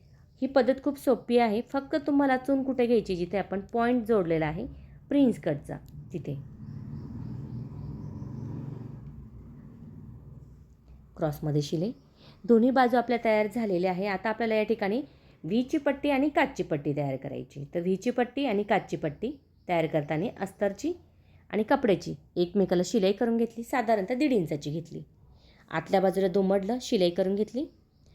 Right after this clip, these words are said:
थोडंसं पुन्हा दुमडलं आणि जी पट्टी आहे शिलाईची बघा, त्या पट्टीवरच आपण या ठिकाणी दुमडून व्हीच्या आकार या ठिकाणी तयार करणार आहोत. तर व्हीचे आकार साधारणतः किती? तुम्ही आता स-,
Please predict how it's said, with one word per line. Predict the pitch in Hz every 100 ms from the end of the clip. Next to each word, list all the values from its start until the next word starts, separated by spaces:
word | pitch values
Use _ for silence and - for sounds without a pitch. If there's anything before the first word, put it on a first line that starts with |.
| - -
थोडंसं | 254 277 277
पुन्हा | - 277 220 254
दुमडलं | 277 254 240 214 262 - _ _ _ -
आणि | 180 180 190 185 180
जी | 196
पट्टी | 196 214 - 247
आहे | 240 202
शिलाईची | - 180 156 156
बघा, | 147 147 - - _ _ _ -
त्या | 220
पट्टीवरच | 220 247 - 269 269 294 285
आपण | 247 220
या | 214
ठिकाणी | 196 208 202 208
दुमडून | 214 180 208 294 _ _ -
व्हीच्या | 185 190 190
आकार | 165 156
या |
ठिकाणी | 151 180 165 247
तयार | 262 180
करणार | 156 147 147
आहोत. | 147 147 - _ _ _ _ _ _
तर | 240 240
व्हीचे | 247 247 285
आकार | 254 254 254
साधारणतः | - 247 208 214 196 190
किती? | 185 160 170 170 - _ _ _ _ _
तुम्ही | 190 185 185
आता | 185 160 170
स-, | 170 -